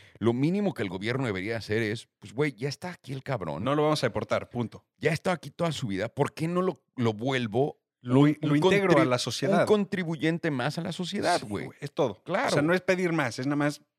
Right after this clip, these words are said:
Speaker 1: Y ya
Speaker 2: no
Speaker 1: que lo,
Speaker 2: deportarlos.
Speaker 1: oye, y ya que lo traten igual de racista como siempre,
Speaker 2: <laughs>
Speaker 1: ¿no?
Speaker 2: Como
Speaker 1: Como nos trata, está
Speaker 2: Pero
Speaker 1: bien.
Speaker 2: ya con papeles, ya
Speaker 1: Pero
Speaker 2: déjalo trabajar, déjalo hacer en su vida,
Speaker 1: Y
Speaker 2: güey.
Speaker 1: dile
Speaker 2: No
Speaker 1: que
Speaker 2: lo
Speaker 1: se
Speaker 2: estés
Speaker 1: regrese a su país toda la tarde, está bien,
Speaker 2: Cuando
Speaker 1: güey.
Speaker 2: quieras.
Speaker 1: Pero que trabaje el güey.
Speaker 2: No lo deportes, es todo.
Speaker 1: Positiva, daca.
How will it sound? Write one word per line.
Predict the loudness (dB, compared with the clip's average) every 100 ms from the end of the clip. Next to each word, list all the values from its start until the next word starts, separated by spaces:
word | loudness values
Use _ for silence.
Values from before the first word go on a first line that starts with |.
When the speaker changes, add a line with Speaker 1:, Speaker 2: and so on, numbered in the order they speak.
| _ _ _ _ _
Speaker 1:
Y | 2
ya | 4
Speaker 2:
no | 6
Speaker 1:
que | 6
lo, |
Speaker 2:
deportarlos. | 4 4 2 2
Speaker 1:
oye, | 0 0
y | -4
ya | -4 -4
que | -4
lo | -4
traten | -4 -4 -4 -2
igual | -2 0
de | 0
racista | 0 -4 -2 -2
como | 2 2
siempre, | 2 0 2 0 -2
Speaker 2:
<laughs> |
Speaker 1:
¿no? | 0 2
Speaker 2:
Como | 4
Speaker 1:
Como | 4 4
nos | 2
trata, | 2 0 0
está | -2 4
Speaker 2:
Pero | 6
Speaker 1:
bien. | 6
Speaker 2:
ya | 4 2
con | 2 2
papeles, | 2 2 2 2
ya | 2 4
Speaker 1:
Pero | 4
Speaker 2:
déjalo | 6 6 6
trabajar, | 4 4 4 6 4
déjalo | 2 0 0
hacer | 2 4
en | 4
su | 4 0
vida, | 0 2
Speaker 1:
Y | 2
Speaker 2:
güey. | 2
Speaker 1:
dile | 2
Speaker 2:
No | 2
Speaker 1:
que | 2
Speaker 2:
lo |
Speaker 1:
se | 2
Speaker 2:
estés | 2
Speaker 1:
regrese | 0 -2
a |
su | -2
país | -2 4
toda | 4
la | 6
tarde, | 6 4 2
está | -2 -2
bien, | 0 0
Speaker 2:
Cuando | 0 -2
Speaker 1:
güey. | -2
Speaker 2:
quieras. | 0 2 2
Speaker 1:
Pero | -2 -2
que | -4
trabaje | 0 2 2 2 -2
el | -4
güey. | -2 -2 -2
Speaker 2:
No | -4 -2
lo | 0
deportes, | 0 -2 -6 -6 -10
es | -6
todo. | 0 0
Speaker 1:
Positiva, | 0 -2 0 2
daca. | 0 -4 -8